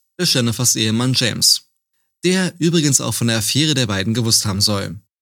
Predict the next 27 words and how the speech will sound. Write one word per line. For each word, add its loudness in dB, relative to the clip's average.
Nur 2
ein 0
einziges 2
Mal 2
bricht -2
die -4
Verbindung 0
zwischen -2
den 2
beiden 0
für 0
einen 0
längeren 2
Zeitraum 0
bis 0
zu 2
Darrens 2
Verhaftung 0
ab. -6
Längerer 2
Zeitraum 0
bedeutet 0
in 0
dem 0
Fall 0
achtundzwanzig 0
Stunden. 0